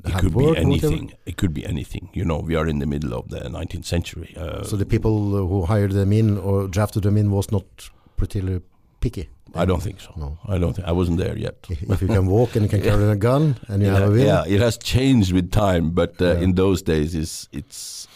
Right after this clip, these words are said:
Speaker 1: it's most likely that they were not too picky.
Speaker 2: Yeah.
Speaker 1: They needed people that could kill the enemy. Uh,
Speaker 2: Yes.
Speaker 1: and, and, and it was also a way of, of people of, of getting a new life. So, but the point is that we, we end up in the desert.
Speaker 2: But,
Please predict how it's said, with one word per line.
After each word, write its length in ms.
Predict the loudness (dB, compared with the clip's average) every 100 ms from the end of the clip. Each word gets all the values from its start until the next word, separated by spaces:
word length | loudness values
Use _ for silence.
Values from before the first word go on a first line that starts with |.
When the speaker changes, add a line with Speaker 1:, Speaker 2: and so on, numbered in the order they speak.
| -12
Speaker 1:
it's 200 | -4 0
most 320 | 2 2 0
likely 360 | 0 0 -2
that 180 | 0 -2
they 100 | 0
were 120 | -2
not 200 | -2 -4 -6
too 140 | -4
picky. 380 | -4 -6 -12 -16 _ _ _ -10
Speaker 2:
Yeah. 160 | -8 -6 -2
Speaker 1:
They 120 | 2
needed 360 | 2 0 -2
people 260 | -4 -4 -4
that 180 | -6 -8
could 160 | -10 -8
kill 160 | -8
the 120 | -8 -10
enemy. 300 | -12 -14 -20 -14
Uh, 60 | -6 -4 -4
Speaker 2:
Yes. 100 | -6
Speaker 1:
and, 280 | -8 -6 -6
and, 240 | -4 -6 -8 -16 -10 -2
and 100 | 0
it 60 |
was 100 | 2
also 240 | 2 2 2
a 60 |
way 260 | 4 2 2
of, 180 | 0 -4
of 180 | -8 -8 -4
people 340 | -6 -4 -6
of, 160 | -8 -12
of 180 | -14 -10
getting 300 | -8 -6 -6
a 40 | -6
new 180 | -6 -8
life. 340 | -12 -18 -18
So, 240 | -4 0 2
but 160 | 0 -4 -12 _ -20 -4
the 100 | -2
point 340 | 2 2 2
is 140 | 0 0
that 200 | 0 0
we, 180 | 0 0 -6 -20 -20 -10 0
we 160 | 2
end 180 | 4 4
up 160 | 4 4
in 80 |
the 100 | 4
desert. 560 | 4 2 2 0 -4 -14 -16 _ -20 -20 -20 -14
Speaker 2:
But, 140 | -14